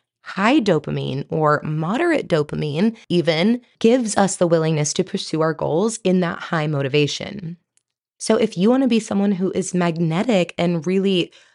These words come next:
creates an energy that allows for really big wins, you need to be willing and able to celebrate everything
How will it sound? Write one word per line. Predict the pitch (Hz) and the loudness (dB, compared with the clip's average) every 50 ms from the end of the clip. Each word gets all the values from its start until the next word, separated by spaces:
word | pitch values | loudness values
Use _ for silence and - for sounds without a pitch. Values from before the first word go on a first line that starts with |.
| _ | _
creates | - - - 196 170 - - - 180 214 262 - - - - | -20 -6 -4 -4 -4 -2 0 2 2 4 2 2 0 -4 -2
an | - 196 190 | 0 0 0
energy | - - 175 196 233 254 226 - - 196 180 | 2 2 2 2 2 2 0 0 0 0 2
that | 170 160 - | 0 0 0
allows | 151 175 175 170 165 156 147 156 175 208 226 214 - | 0 -2 0 -2 -2 -4 -4 0 2 2 2 2 0
for | - 202 226 220 | -2 0 0 0
really | 190 160 151 185 196 196 190 196 190 190 | 0 0 0 0 2 2 2 0 -4 -6
big | 165 147 - - 196 190 180 170 | -8 -10 -2 2 2 2 4 2
wins, | 180 156 156 175 170 165 180 190 226 262 320 359 349 - - - - _ _ _ _ _ _ - | 0 0 2 0 2 4 4 4 4 4 4 2 2 0 -4 -6 -10 _ _ _ _ _ _ 0
you | 180 226 | 2 4
need | 226 247 262 262 | 4 4 4 2
to | - - | 2 2
be | 320 311 294 | 2 2 2
willing | 190 220 202 208 226 220 | 2 0 2 2 2 2
and | 196 180 - | 0 0 0
able | - 185 202 196 - - 165 156 156 156 - - _ _ _ | 0 0 0 0 0 -2 -2 -2 -2 -6 -10 -20 _ _ _
to | - - 190 | -6 -4 -4
celebrate | 180 - - - - 170 151 156 165 165 165 - 214 220 233 240 233 - - _ _ _ _ | -4 -2 -4 -2 0 0 2 2 2 2 2 2 2 2 2 2 0 -4 -10 _ _ _ _
everything | - 196 208 185 160 165 175 170 165 160 _ 143 139 143 156 160 165 170 | 0 0 0 0 0 -2 -2 -2 -4 -4 _ -6 -6 -6 -6 -8 -10 -10